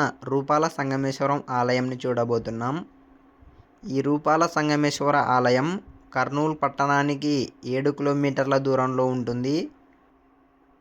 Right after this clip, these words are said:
ఇక్కడ కనిపిస్తున్న ఆలయం వచ్చేసి వినాయకుని ఆలయం అండి. ఇది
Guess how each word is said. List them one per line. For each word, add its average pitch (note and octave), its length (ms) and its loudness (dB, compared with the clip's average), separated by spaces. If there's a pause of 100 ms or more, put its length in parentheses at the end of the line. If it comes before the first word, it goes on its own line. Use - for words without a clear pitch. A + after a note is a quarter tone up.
(1400)
ఇక్కడ C3 300 -4
కనిపిస్తున్న C3+ 560 -6 (180)
ఆలయం B2+ 380 2
వచ్చేసి A#2+ 500 -6 (520)
వినాయకుని D3 680 -2
ఆలయం B2 420 0
అండి. A#2 220 -4
ఇది C3 220 -4